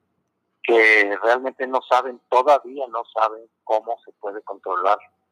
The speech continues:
una enfermedad transformada en pandemia como la, la del covid.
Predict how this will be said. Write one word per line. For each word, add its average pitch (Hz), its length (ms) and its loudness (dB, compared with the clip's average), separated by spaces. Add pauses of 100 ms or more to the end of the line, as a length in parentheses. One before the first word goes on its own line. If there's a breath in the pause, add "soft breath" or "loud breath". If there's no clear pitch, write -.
(320)
una 101 560 0
enfermedad 95 760 -2 (1040)
transformada 104 560 2
en 104 80 -2
pandemia 104 540 -4
como 90 280 -6
la, 87 240 -2 (180)
la 98 100 2
del 92 180 -8
covid. 117 340 0